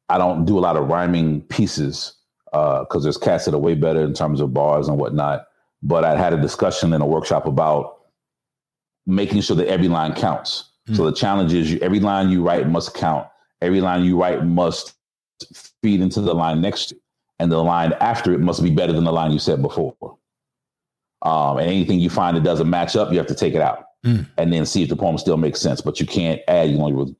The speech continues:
Speaker 1: uh, subtract. Um, yeah, but it's just a matter of of, of, of setting things up to where, again, so on the stage, it has an effect in terms of performing, it's gonna be heard,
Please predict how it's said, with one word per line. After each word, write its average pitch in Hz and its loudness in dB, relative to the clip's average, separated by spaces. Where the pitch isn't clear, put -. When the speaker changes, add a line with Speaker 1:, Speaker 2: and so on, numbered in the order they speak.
Speaker 1:
uh, 71 2
subtract. 71 -2
Um, 80 0
yeah, 127 2
but 107 2
it's 101 -2
just 110 -2
a 113 2
matter 107 2
of 95 0
of, 95 -2
of, 90 -4
of 92 -2
setting 110 0
things 107 0
up 95 -2
to 95 -2
where, 98 2
again, 95 0
so 95 0
on 92 -2
the 85 0
stage, 107 0
it 95 0
has 98 2
an 90 2
effect 98 -4
in 85 -2
terms 95 0
of - -4
performing, 95 0
it's 85 -2
gonna 87 -2
be 87 2
heard, 90 0